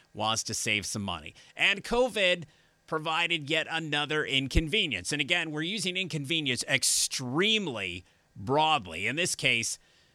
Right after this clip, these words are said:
wearing down minor league owners who lost their entire twenty twenty season and seemed to lose the will to fight M L B on this. So the big rush to save money just started.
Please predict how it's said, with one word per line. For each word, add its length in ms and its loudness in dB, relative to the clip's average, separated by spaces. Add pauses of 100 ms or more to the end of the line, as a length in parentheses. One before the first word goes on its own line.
(300)
wearing 600 0
down 340 4
minor 280 2
league 200 0
owners 360 0
who 80 0
lost 420 2
their 160 2
entire 520 0
twenty 340 -2
twenty 280 -2
season 380 0
and 120 2
seemed 380 4
to 100 0
lose 300 0
the 100 2
will 300 2
to 140 -2
fight 440 2
M 160 -4
L 140 -2
B 220 2
on 180 -4
this. 260 -6 (480)
So 160 -4
the 100 4
big 200 0
rush 320 0
to 80 -2
save 320 2
money 380 -2 (280)
just 280 0
started. 640 -2